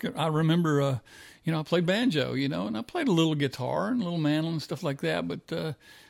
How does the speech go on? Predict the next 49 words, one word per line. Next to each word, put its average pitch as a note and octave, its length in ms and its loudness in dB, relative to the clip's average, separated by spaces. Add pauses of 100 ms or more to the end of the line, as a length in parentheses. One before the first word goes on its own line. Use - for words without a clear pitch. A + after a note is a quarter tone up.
I D3 60 -2
can C#3+ 160 -4
remember C#3+ 320 0
getting D3+ 260 -2
that D#3 180 -2
first - 460 -4 (160)
little D3 160 -4
gut D3 260 0
string D3+ 360 0
guitar C#3+ 600 2 (500)
when C#3+ 120 0
I D3 60 4
was B2+ 140 2
with D3 200 2
Jim C#3+ 220 4
and C3+ 100 4
Jesse. C#3+ 440 0
I A#2 80 -6
bought C#3+ 440 0
it C#3 80 0
at C3 100 -2
a, A#2 220 -6 (120)
I E3 60 -14
think F#3+ 240 -8
it - 60 -10
was, A2 200 -14 (240)
I C#4 40 -16 (140)
wanna G3+ 120 -2
say C#3+ 140 -2
it C#3+ 60 -4
was A#2 100 -8
Morrell's C#3 600 2
Music D3 380 0
Store, E3+ 300 0
maybe E3 340 -2
in D#3 400 -2 (640)
Livonia, C#3+ 500 0
Georgia, D#3+ 380 2
or - 20 -2
Val-, D3+ 280 4
Valdosta, E3 680 2
Georgia, B2 380 -4
I B2+ 40 -6
believe. C3 440 -8 (400)
Some-, G#3 280 4
somewhere, D3 360 2
it - 20 -4
was B2+ 100 -4
something, C#3+ 420 -2